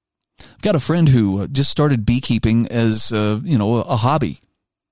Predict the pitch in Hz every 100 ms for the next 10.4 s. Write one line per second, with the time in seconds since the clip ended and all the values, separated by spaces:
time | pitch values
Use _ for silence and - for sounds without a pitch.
0 | _ _ - - 117 120 113 117 117 -
1 | 113 135 147 123 127 117 117 165 135 117
2 | - 113 120 139 - 143 180 151 151 165
3 | - - - 127 151 180 143 135 196 185
4 | 175 175 139 139 135 147 151 139 156 139
5 | 202 - 101 87 71 - _ _ _ _
6 | _ _ _ _ _ _ _ _ - 135
7 | - 120 214 190 147 139 131 135 156 101
8 | 80 110 107 151 156 131 123 113 - 127
9 | 131 131 - - - 98 101 131 170 160
10 | 151 - 143